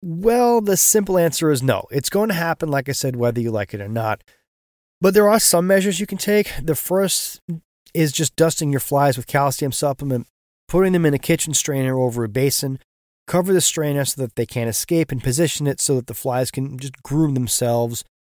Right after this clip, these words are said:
and hopefully groom off some of those little mites that might be on them. I've tried this myself, but I can't really be sure of its effect because, uh,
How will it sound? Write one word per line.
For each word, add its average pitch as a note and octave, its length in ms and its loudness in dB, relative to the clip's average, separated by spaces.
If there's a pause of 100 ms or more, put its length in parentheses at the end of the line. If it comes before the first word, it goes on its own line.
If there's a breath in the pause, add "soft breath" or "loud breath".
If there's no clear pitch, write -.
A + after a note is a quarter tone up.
and B2 200 -4
hopefully C3 760 0 (340)
groom C#3 220 0
off B2 180 0
some C3+ 200 -2
of A#2+ 160 -2
those A#2 200 -2
little A#2+ 180 0
mites A2 300 -2
that - 100 -10
might A2 220 -4
be A2 120 -2
on A2 240 0
them. G2 100 -10 (640)
I've D3+ 180 -2
tried - 380 -2
this A#3 160 -4
myself, E3+ 520 0
but C#3+ 100 0
I C3+ 140 0 (180)
can't - 280 -2
really G3+ 220 0
be E3 100 -4
sure F3 320 0
of D#3 120 0
its D3+ 160 -4
effect C#3 520 -4
because, C3 540 0 (840 loud breath)
uh, D3 280 -6